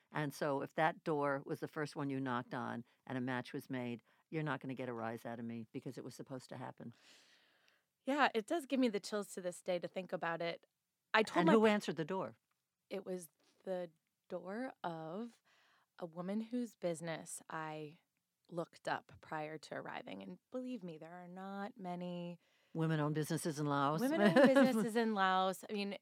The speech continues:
Speaker 2: for so many reasons, but one of them is that the country was just opening up in the nineteen nineties when she started this business. Madame Nicone was partially educated in France, and she came back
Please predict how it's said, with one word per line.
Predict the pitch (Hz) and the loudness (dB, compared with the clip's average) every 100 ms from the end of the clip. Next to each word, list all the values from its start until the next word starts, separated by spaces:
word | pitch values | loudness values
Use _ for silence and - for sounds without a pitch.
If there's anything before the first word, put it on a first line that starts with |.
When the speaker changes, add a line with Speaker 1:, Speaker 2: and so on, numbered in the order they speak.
| - | -8
Speaker 2:
for | - | -8
so | 220 - 254 254 | -8 -4 -2 0
many | 254 240 | 2 0
reasons, | 214 214 196 208 202 202 - | 0 -2 -2 -2 -2 -4 -6
but | 190 | -2
one | 214 220 | -2 -2
of | 214 | -2
them | 226 | -4
is | 220 | -2
that | 233 | -4
the | 240 | -4
country | - 247 262 | -4 -2 -4
was | 233 233 | -4 -6
just | 269 - | -6 -8
opening | 233 233 233 | -4 -2 0
up | 226 277 | -2 -2
in | 233 | -2
the | 175 | -4
nineteen | 156 151 - 165 | -8 -12 -14 -12
nineties | 160 156 165 180 - | -8 -8 -8 -14 -6
when | 175 165 - - | -4 -4 -8 -20
she | - - | -12 -8
started | 185 - 170 170 151 | -4 0 0 0 -6
this | 156 | -10
business. | - 151 - - _ _ _ _ _ _ _ - | -10 -14 -16 -20 _ _ _ _ _ _ _ -14
Madame | 180 175 175 175 196 208 208 - | -10 -6 -6 -4 -4 -4 -4 -8
Nicone | 175 156 143 - 151 147 156 277 370 _ _ - - - - - | -12 -12 -14 -14 -12 -12 -6 -6 -8 _ _ -20 -20 -20 -20 -14
was | 175 175 170 170 170 165 185 - _ _ _ _ | -6 -2 -2 -2 -4 -4 -4 -4 _ _ _ _
partially | - 190 - 202 | -6 -4 -2 -4
educated | - 165 - 185 175 180 - | -4 -8 -8 -6 -6 -8 -10
in | 190 | -10
France, | - 151 143 202 - - - | -12 -14 -10 -10 -10 -10 -4
and | 170 165 160 - | -4 -4 -6 -10
she | - - 185 | -8 -8 -6
came | 185 180 | -6 -2
back | 160 156 | -2 -4